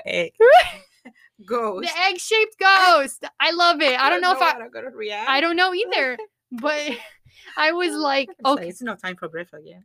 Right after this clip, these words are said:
Speaker 2: <laughs> I was like, "Oh no, this is, this is," I, I spooked myself basically from all these stories. So
Speaker 1: <laughs>
Speaker 2: hopefully some of these stories are kinda spooky to you guys. But anyway, we're gonna start off here with, um, the haunted studios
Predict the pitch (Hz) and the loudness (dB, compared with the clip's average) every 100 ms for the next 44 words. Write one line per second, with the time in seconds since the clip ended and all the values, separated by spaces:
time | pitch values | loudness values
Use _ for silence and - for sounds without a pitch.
0 | _ 302 302 370 349 - - - _ - | _ -2 0 0 -2 -6 -10 -14 _ -12
1 | - 415 554 466 427 453 403 381 370 311 | -10 -8 -2 2 6 6 4 4 4 2
2 | - - 330 285 - 285 302 311 302 294 | -6 -20 -14 -12 0 2 4 6 8 8
3 | 262 320 _ - 302 294 320 277 277 277 | 6 2 _ -8 -8 -6 -8 -10 -14 -14
4 | 285 233 254 254 - 262 285 - 320 330 | -16 -12 -10 -10 -6 -4 -4 -6 -4 -4
5 | - 240 233 - 233 220 233 233 233 220 | -4 -6 -6 -4 -4 -4 -4 -4 -4 -4
6 | 233 220 226 226 226 220 - - 165 143 | -4 -6 -12 -12 -14 -16 -14 -10 -8 -8
7 | 135 - - 160 131 - - - _ _ | -8 -8 -8 -6 -6 -6 -12 -16 _ _
8 | _ - 311 370 370 370 320 320 302 294 | _ -6 0 0 2 2 2 2 2 0
9 | 294 262 247 233 226 226 226 - 220 220 | 2 2 4 2 -2 -4 -6 -10 -12 -12
10 | 113 - - - - _ _ _ 247 233 | -12 -12 -12 -14 -20 _ _ _ 2 2
11 | 196 - - - - 302 403 440 - 370 | 0 -4 -14 -20 0 2 4 2 4 4
12 | 339 320 330 - 277 254 240 226 226 233 | 6 4 2 0 4 4 4 0 -2 -8
13 | - - 226 208 214 233 247 _ _ 247 | -14 -10 -10 -8 -10 -14 -20 _ _ -8
14 | 220 262 247 - 320 381 403 381 - - | -4 0 0 0 0 2 0 0 -2 -2
15 | 285 277 277 269 262 | 0 2 4 4 2